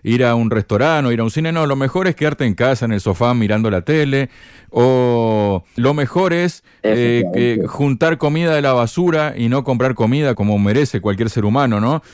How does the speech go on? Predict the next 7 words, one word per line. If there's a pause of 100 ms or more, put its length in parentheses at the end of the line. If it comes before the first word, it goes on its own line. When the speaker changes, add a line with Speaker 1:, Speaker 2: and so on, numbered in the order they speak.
(240)
Speaker 1:
Está
Speaker 2:
Ah. (100)
Speaker 1:
en
esa
Speaker 2:
Efe-
Speaker 1:
misma
línea